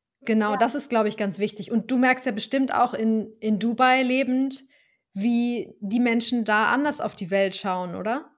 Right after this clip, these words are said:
Speaker 2: Ja, du, ich merk das
Speaker 1: Also in Deutschland ist,
Speaker 2: Ja,
Speaker 1: ist es ja schon
Speaker 2: überall.
Speaker 1: so ein bisschen so, dass es, äh, eigentlich recht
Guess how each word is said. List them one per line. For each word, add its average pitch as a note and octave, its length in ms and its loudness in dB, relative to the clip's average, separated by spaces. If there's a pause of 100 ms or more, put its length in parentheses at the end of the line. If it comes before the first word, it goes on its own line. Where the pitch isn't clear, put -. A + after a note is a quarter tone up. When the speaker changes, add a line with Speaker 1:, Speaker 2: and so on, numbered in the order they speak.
(600)
Speaker 2:
Ja, A#3+ 100 -12
du, C4+ 120 -16
ich C4 160 -14
merk C4 320 -6
das B3+ 160 -8
Speaker 1:
Also G#3+ 260 -2
in A3+ 120 6
Deutschland A#3+ 460 2
ist, B3+ 200 -8 (340)
Speaker 2:
Ja, - 120 -2
Speaker 1:
ist - 100 -2
es C#4 120 -2
ja A#3+ 100 2
schon C4 360 2
Speaker 2:
überall. G#3 220 -8
Speaker 1:
so A#3+ 80 -2
ein A#3 100 0
bisschen C4 680 2 (440)
so, B3+ 240 -2
dass C4 320 0
es, - 300 -6 (280)
äh, - 140 -18 (140)
eigentlich C#4 800 -4 (460)
recht D4 300 -2